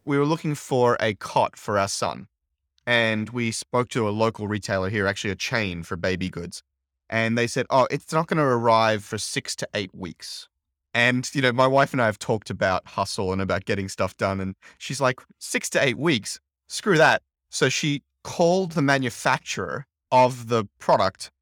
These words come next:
and said, "Do you guys have any of these <laughs> in stock?"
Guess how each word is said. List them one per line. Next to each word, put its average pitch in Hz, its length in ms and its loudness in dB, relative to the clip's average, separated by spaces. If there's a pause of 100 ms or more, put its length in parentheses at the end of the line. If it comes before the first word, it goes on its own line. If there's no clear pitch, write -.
and 123 160 -2
said, 117 320 0 (340)
"Do 135 80 -6
you 160 100 -2
guys 202 260 4
have 151 200 2
any 143 160 2
of 127 140 -2
these - 340 -4
<laughs> - 40 -4
in 156 120 4
stock?" - 640 0